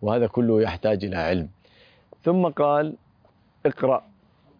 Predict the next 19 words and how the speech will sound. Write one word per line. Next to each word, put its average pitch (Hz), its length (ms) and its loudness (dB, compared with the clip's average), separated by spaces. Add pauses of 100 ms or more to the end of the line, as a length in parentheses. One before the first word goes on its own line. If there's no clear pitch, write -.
(380)
مرة 127 280 2
ثانية. 92 600 -4 (1040)
وما 127 760 0
فائدة 175 320 2
التكرار 117 560 -2
هنا؟ 98 260 -2 (680)
طبعًا 101 320 -2
التكرار 120 540 0
من 113 160 2
الأساليب 110 640 0 (800)
البلاغية 113 600 2
العظيمة 120 480 2
في 98 60 -6
القرآن، 95 520 0
يعني 90 320 -6
بعض 113 340 0
الآي-، 110 420 2
ال-، 101 160 -2
الآيات 101 800 0